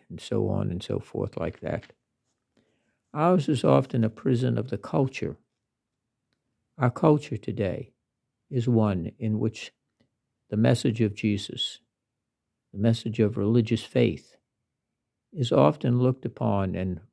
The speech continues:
ridiculed, ostracized, uh, very limited and confined.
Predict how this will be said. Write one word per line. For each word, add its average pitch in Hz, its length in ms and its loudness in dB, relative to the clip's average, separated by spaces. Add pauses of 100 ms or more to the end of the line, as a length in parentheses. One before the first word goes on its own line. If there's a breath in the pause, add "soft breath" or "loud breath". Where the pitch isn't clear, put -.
ridiculed, 113 920 0 (680)
ostracized, 117 1200 -2 (800)
uh, 101 240 0 (520)
very 123 300 6
limited 120 560 2
and 101 200 -4
confined. 98 800 -4